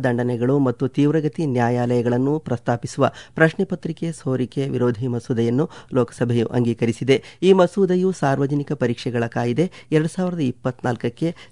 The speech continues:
ತಿದ್ದುಪಡಿ ತರಲು ಬಯಸುತ್ತದೆ. ಸಾರ್ವಜನಿಕ ಪರೀಕ್ಷೆಗಳ ತಿದ್ದುಪಡಿ ಮಸೂದೆ ಎರಡ್ ಸಾವಿರದ ಇಪ್ಪತ್ತಾರು ಹಲವು ಪ್ರಮುಖ ನಿಬಂಧನೆಗಳನ್ನು ಒಳಗೊಂಡಿದ್ದು, ಇದರಲ್ಲಿ ಹತ್ತು ವರ್ಷಗಳವರೆಗೆ ಜೈಲು ಶಿಕ್ಷೆ,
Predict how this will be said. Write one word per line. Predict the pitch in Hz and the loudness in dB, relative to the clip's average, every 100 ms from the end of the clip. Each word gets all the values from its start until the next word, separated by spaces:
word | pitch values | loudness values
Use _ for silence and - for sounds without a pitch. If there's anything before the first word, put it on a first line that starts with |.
| - | 2
ತಿದ್ದುಪಡಿ | 165 190 185 170 | 4 4 -2 -4
ತರಲು | - 123 117 | -4 -2 0
ಬಯಸುತ್ತದೆ. | 120 113 120 127 120 - - - - | 0 0 -4 0 0 0 -8 -20 2
ಸಾರ್ವಜನಿಕ | 175 180 180 185 180 | 4 6 2 -2 -4
ಪರೀಕ್ಷೆಗಳ | 170 135 - 131 131 135 | -4 -4 -4 -4 -2 -2
ತಿದ್ದುಪಡಿ | 135 127 131 131 131 | -4 -4 -2 0 0
ಮಸೂದೆ | 123 110 123 131 175 - - | 0 -2 -2 -2 -2 -8 -2
ಎರಡ್ | 147 151 | 0 0
ಸಾವಿರದ | 170 170 | -2 -2
ಇಪ್ಪತ್ತಾರು | 127 120 - 123 - 123 120 180 - - - | -4 -4 -6 -6 -2 0 2 0 -4 -10 2
ಹಲವು | 165 202 | 4 4
ಪ್ರಮುಖ | 214 151 131 135 | 2 -2 -2 -2
ನಿಬಂಧನೆಗಳನ್ನು | 131 127 120 120 117 120 123 | -2 0 -2 -2 0 0 0
ಒಳಗೊಂಡಿದ್ದು, | 117 117 120 123 131 123 - - | 0 2 2 2 2 -2 -4 0
ಇದರಲ್ಲಿ | 160 170 175 175 | 4 6 4 2
ಹತ್ತು | 143 143 - 185 | 0 0 0 -2
ವರ್ಷಗಳವರೆಗೆ | 147 - 131 127 123 123 127 | -2 -2 0 2 0 0 0
ಜೈಲು | 120 127 | 2 2
ಶಿಕ್ಷೆ, | 135 120 - 156 | 0 -4 -2 -2